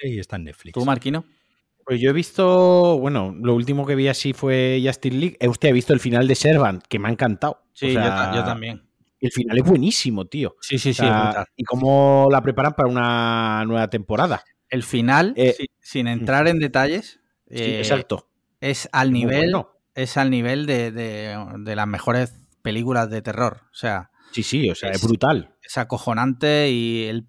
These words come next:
Speaker 2: meten un personaje ahí que es, o sea, es brutal. Y una cosa que hablaba yo también con Paloma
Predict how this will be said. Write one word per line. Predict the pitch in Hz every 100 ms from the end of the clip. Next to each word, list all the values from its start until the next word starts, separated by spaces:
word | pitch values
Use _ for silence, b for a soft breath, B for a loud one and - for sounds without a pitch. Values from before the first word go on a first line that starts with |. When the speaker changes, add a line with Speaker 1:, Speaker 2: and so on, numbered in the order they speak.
| _
Speaker 2:
meten | 120 123 127 123
un | 120
personaje | 123 117 117 113 113 117
ahí | 107 123 143
que | - 98 -
es, | 113
o | 98
sea, | - 117 98
es |
brutal. | 117 113 104 - B B -
Y | 131
una | 147 165
cosa | 180 180
que | 147
hablaba | 131 147 147
yo | 131
también | 135 127 127
con | 123 113
Paloma | 120 135 131 123